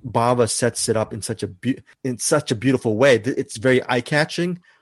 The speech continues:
but something like this, it's eye-catching, but it's also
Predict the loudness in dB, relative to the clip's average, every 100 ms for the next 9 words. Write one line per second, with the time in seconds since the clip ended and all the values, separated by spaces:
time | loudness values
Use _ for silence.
0 | _ -4 0 0 0 2 0 0 2 4
1 | 4 2 -6 -8 -4 -2 0 -2 -2 -8
2 | -8 -10 -8 -4 -4 -2 -4